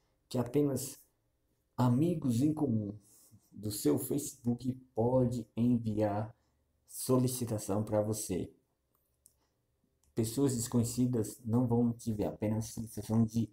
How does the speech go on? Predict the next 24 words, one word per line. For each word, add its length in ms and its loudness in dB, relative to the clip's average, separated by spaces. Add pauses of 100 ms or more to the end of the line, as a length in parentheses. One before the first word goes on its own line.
(100)
amigos, 540 0
galera, 460 -8 (140)
entendeu? 500 -4
É 60 -14
só 220 -2
deixar 240 -2
essa 420 -2
opção 500 -4 (140)
ativada 500 -4 (120)
que 100 -6
apenas 480 -6 (680)
amigos 460 4
em 60 2
comuns 680 -2 (200)
de 120 -16
seus 240 -2
amigos 540 0 (240)
vai 220 0
poder 500 0 (340)
enviar 640 -2 (400)
solicitação 1040 -2
de 80 -2
amizade, 480 -6
galera. 320 -10